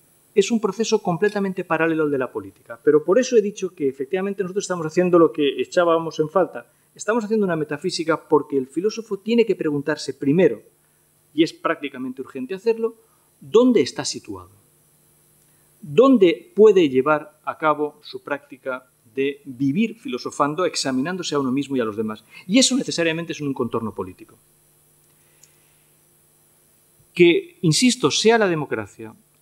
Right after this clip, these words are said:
la que acabe ejecutando a Sócrates, traza líneas divisorias que jamás van a poder cancelarse. Si nuestra actividad es la filosofía,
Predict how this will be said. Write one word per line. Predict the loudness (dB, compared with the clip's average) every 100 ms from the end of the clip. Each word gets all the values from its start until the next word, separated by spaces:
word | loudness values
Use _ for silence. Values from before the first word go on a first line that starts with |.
| _ _ _
la | -2 0
que | 0
acabe | 0 2
ejecutando | 2 0 -8 -6 -6 -6
a |
Sócrates, | -4 -4 -4 -4 -8 -10 _ _ _
traza | 0 2 4
líneas | 2 2 0 0
divisorias | 0 -2 -2 -2 0 -2 -8 _ _
que | 2 2 -2
jamás | -6 -4 -2 -6 -12 _ _ -6
van | -4
a | -4
poder | -8 -10
cancelarse. | -10 -16 -16 -20 -20 _ _ _ _ _ _ _ _ _ _
Si | -6 0 2
nuestra | 4 2 2 4 4 2
actividad | -6 -4 0 2 2 2 -2
es | -2 -4 -10
la | -8 -6
filosofía, | -6 -8 -8 -6 -6 -6